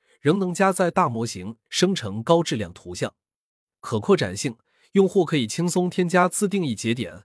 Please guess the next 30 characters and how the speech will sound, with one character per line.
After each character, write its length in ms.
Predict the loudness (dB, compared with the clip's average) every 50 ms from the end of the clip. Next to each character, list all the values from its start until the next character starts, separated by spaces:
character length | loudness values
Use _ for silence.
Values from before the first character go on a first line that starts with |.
| _ _ -12
插 260 | -4 0 2 2 2
件 160 | 2 -2 -6
和 100 | -6 -8
模 200 | -8 -6 -4 -4
型。 240 | -6 -6 -10 -12 -18 _ _ _ _ _ _ _ _ _
社 200 | -2 4 6 6
区 280 | 6 6 4 2 2 0 -4
已 140 | -6 -4 0
贡 220 | 2 2 2 4
献 140 | 2 2 0
了 100 | 0 0
两 200 | -2 -2 0 0
百 160 | -2 -4 -2
多 180 | -2 -2 -2 0
个 180 | 0 0 0
自 180 | 0 0 -2 -2
定 200 | 0 0 0 0
义 100 | -2 -4
节 200 | -4 -6 -6 -6
点， 220 | -6 -10 -12 -16 _ _ _ _ _ _ _ _ _ _
为 140 | 4 4 4
工 180 | 4 2 0 2
作 120 | 0 0
流 140 | 0 0 0
的 100 | -2 0
设 220 | 0 2 2 2
计 220 | 2 0 -4 -10 -10
和 160 | -8 -6 -4 0
优 200 | 2 2 2 2
化 280 | 0 -2 -4 -4 -8